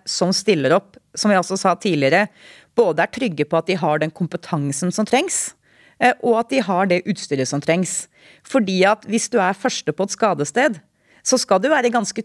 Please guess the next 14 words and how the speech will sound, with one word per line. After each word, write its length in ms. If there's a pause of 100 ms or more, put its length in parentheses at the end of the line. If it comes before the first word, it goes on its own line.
trygg 320
på 160
førstehjelpa 560
di 140 (260)
i 80
det 80
øyeblikket. 560
Du, 80
du 240
vet 320
ikke 160
hva 80
du 80
møter. 480